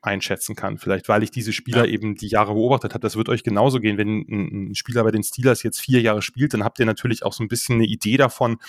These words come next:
Speaker 1: was der mal war, wo der hingegangen ist, wie viel vielleicht noch drin ist.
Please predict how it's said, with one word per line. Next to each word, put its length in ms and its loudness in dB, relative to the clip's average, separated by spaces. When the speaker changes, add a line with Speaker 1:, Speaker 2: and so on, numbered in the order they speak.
Speaker 1:
was 260 -2
der 140 2
mal 240 2
war, 500 6
wo 80 -2
der 120 4
hingegangen 760 4
ist, 160 -6
wie 80 -6
viel 180 -4
vielleicht 300 0
noch 140 -4
drin 320 2
ist. 220 0